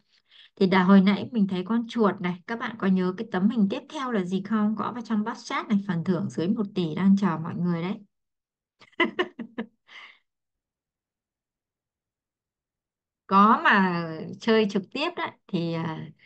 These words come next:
thì có nhiều phần thưởng á. Cô Hằng hay lột, à, áo mũ rồi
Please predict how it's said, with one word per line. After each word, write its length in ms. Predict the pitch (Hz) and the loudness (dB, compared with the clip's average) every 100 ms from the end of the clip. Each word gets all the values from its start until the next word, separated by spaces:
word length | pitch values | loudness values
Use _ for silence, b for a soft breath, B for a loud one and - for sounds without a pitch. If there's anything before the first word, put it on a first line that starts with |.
| b b - | b b -8
thì 120 | 180 | -6
có 240 | 180 175 | 0 0
nhiều 320 | 208 233 196 | 2 4 4
phần 220 | 180 196 175 | 4 2 4
thưởng 280 | 196 165 185 | 4 2 -4
á. 100 | 226 - | -8 -6
Cô 100 | 196 | 0
Hằng 160 | 196 180 | 2 2
hay 220 | 196 208 | 2 4
lột, 340 | 202 180 180 | 4 2 -2
à, 280 | 160 165 165 160 B B B | -10 -10 -10 -16 B B B
áo 320 | 165 175 185 | -2 0 2
mũ 380 | 233 240 190 277 | 2 2 -2 -4
rồi 280 | 233 190 160 | -2 -2 -4